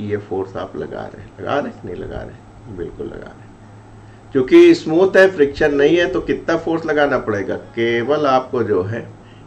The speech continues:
एमजी, एमजी sin थर्टी सेवन degree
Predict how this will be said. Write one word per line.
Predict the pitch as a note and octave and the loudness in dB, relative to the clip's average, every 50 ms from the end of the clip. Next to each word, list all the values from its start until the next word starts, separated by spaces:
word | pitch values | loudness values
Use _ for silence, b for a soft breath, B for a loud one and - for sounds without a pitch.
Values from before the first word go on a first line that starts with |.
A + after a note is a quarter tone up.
| - - - - | -20 -18 -8 -4
एमजी, | A#2+ A#2+ A#2 A#2 A#2 A2 A2 C3+ C#3 A#2 F#2+ G2+ - - - - - - - - - - - - - - - - - - - - - - - - - - - - - A2 | -2 0 2 0 0 0 0 0 0 -2 -2 -4 -8 -12 -16 -20 -20 -20 -20 -20 -20 -20 -20 -20 -20 -20 -20 -20 -20 -20 -20 -20 -20 -20 -20 -20 -20 -20 -20 -14 -6 -4
एमजी | A2 A2+ A2 A2 A2 A2 B2+ B2+ A2 F2 D#2 - - - - - - - - - - - | -2 0 0 0 0 -2 -2 -2 -2 -2 -4 -8 -12 -18 -20 -20 -20 -20 -20 -20 -20 -20
sin | - - - - A#2 A2+ A2+ A2+ A2 A2 A2+ B2 B2+ A2 - - - - - - - - - - - - - - - - - - - - - - - - | -20 -12 -6 -2 0 0 2 2 0 0 0 -2 -2 -4 -6 -8 -10 -16 -20 -20 -20 -20 -20 -20 -20 -20 -20 -20 -20 -20 -20 -20 -20 -20 -20 -6 0 0
थर्टी | D3+ E3 F#3+ F#3+ | 4 6 6 6
सेवन | F#3 F#3 F3 E3+ F3 E3+ | 6 4 2 2 2 0
degree | E3+ E3 D#3+ E3+ F#3 | 0 2 4 4 4